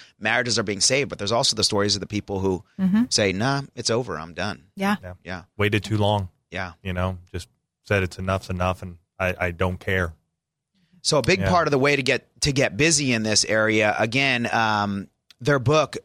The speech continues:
Speaker 1: Stripped Down, Thirteen Keys to Unlocking Intimacy in Your Marriage. And Tony, you were saying that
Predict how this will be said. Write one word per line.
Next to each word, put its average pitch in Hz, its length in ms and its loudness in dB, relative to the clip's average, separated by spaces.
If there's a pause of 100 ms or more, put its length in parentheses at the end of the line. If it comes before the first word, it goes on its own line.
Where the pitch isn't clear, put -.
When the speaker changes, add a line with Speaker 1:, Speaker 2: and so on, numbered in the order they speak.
(120)
Speaker 1:
Stripped 160 380 0
Down, 120 320 2
Thirteen 135 360 0
Keys 120 220 2
to 110 140 0
Unlocking 117 360 0
Intimacy 117 360 -2
in 107 60 -2
Your 90 100 -6
Marriage. 104 460 0 (300)
And 117 140 -2
Tony, 165 200 2
you 156 100 2
were 156 80 2
saying 127 260 2
that 117 160 0